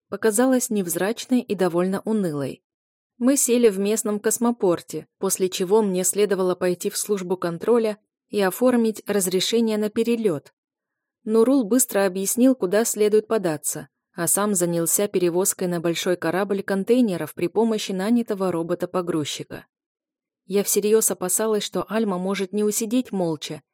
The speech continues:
и выдаст себя, но другого выхода всё равно не оставалось. Главное, что я смогла забрать её с Хоуп-три, а дальше разберусь как-нибудь.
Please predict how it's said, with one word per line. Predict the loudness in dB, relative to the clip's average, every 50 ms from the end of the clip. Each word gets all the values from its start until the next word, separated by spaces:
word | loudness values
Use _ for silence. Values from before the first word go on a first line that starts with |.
| _ _ -4
и | -2 0
выдаст | 2 2 2 2 2 0 0 -4
себя, | -4 -4 -4 -2 -2 -2 -4 -4 -8 -14 _ _ _ _ _ _ _ _ _ -2
но | 0 0 2
другого | 4 4 4 4 4 4 4 4
выхода | 4 2 0 0 0 0 0 -2 -4
всё | -2 -2 -2
равно | -2 -2 -2 -2 -2
не | -2 -2 -2
оставалось. | -4 -4 -4 -4 -4 -4 -4 -4 -6 -6 -10 -12 -14 -14 _ _ _ _ _ _ _
Главное, | -4 0 0 2 2 2 0 -2 -2 -2
что | -4 -2 -2
я | -2 0 0 -2
смогла | -2 -2 -4 -2 -2 -2 0 0
забрать | 0 -2 -2 -2 -2 -4 -4 -4
её | -4 -4 -4 -4
с | -4 -6
Хоуп-три, | -4 0 0 0 0 -2 -4 -6 -4 -2 -2 -2 -2 -6 _ _ _ _ _ _ _ _ _
а | -8 -6 -4
дальше | -2 -2 -2 -2 -2 0 0
разберусь | 2 0 2 2 2 2 2 2 0 -2 -4
как-нибудь. | -6 -6 -6 -6 -6 -8 -6 -6 -6 -8 -8 -10 -18